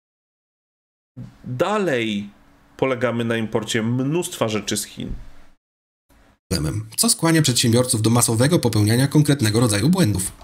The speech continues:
Speaker 2: W gospodarce mogą pojawić się czynniki, które sprowadzają przedsiębiorców na manowce. W przypadku austriackiej teorii cyklu koniunkturalnego jest to przede wszystkim nadmierna kreacja kredytu przez system bankowy i zaniżanie stóp procentowych przez bank centralny.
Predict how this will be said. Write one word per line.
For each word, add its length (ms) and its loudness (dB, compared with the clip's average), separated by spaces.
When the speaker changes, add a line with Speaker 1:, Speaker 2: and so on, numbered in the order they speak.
Speaker 2:
W 60 -10
gospodarce 440 2
mogą 180 4
pojawić 380 2
się 120 2
czynniki, 420 2
które 180 0
sprowadzają 520 2
przedsiębiorców 600 2
na 80 4
manowce. 380 0
W 60 -12
przypadku 360 0
austriackiej 580 2
teorii 360 2
cyklu 260 0
koniunkturalnego 720 2
jest 160 4
to 80 2
przede 260 0
wszystkim 360 2
nadmierna 440 4
kreacja 380 2
kredytu 420 2
przez 240 2
system 280 -2
bankowy 400 0
i 100 -2
zaniżanie 460 2
stóp 220 2
procentowych 500 2
przez 140 2
bank 180 2
centralny. 460 -2